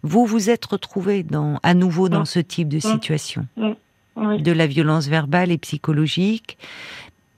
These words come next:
Speaker 1: Quelqu'un qui va mal, qui se projette,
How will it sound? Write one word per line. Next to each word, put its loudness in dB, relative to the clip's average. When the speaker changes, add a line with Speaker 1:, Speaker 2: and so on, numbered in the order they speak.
Speaker 1:
Quelqu'un 4
qui 0
va 4
mal, 4
qui 4
se 2
projette, 0